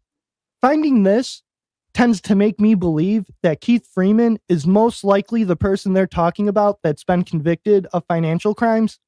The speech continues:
Now, I can't find any proof of this, but this is Illinois. It's easy to get things expunged and sealed, so that could have very well happened. But what we do know is he did start up an illegal crowdfunding business. This cannot be denied. This is fact.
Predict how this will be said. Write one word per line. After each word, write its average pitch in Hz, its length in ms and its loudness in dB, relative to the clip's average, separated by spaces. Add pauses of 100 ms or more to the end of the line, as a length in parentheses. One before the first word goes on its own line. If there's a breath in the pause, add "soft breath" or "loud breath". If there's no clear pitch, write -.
(380)
Now, 190 220 2
I 220 100 0
can't 254 320 -4
find 196 220 0
any 190 180 0
proof 190 280 -4
of 214 80 -6
this, 220 300 -2 (120)
but 170 280 0
this 226 180 -4
is 233 220 -4
Illinois. 190 560 0
It's 185 200 -4
easy 190 260 -2
to 185 100 -2
get 170 220 -2
things 185 260 -2
expunged 170 560 -2
and 156 140 -2
sealed, 165 380 -2
so - 140 -10
that 170 280 -2
could 208 140 -2
have 160 120 -2
very 165 260 0
well 165 240 0
happened. 156 480 -4 (320)
But 185 180 2
what 190 160 -2
we 202 140 -2
do 254 200 2
know 165 240 2
is 151 340 -2
he 214 140 -2
did 254 240 0
start 202 300 0
up 196 180 0
an 175 80 -2
illegal 160 380 -2
crowdfunding 135 640 -4
business. 117 440 -10
This 202 340 0 (180)
cannot 190 340 0
be 190 320 -4 (140)
denied. 131 480 -4
This 175 180 -4
is 175 160 -8
fact. - 420 -8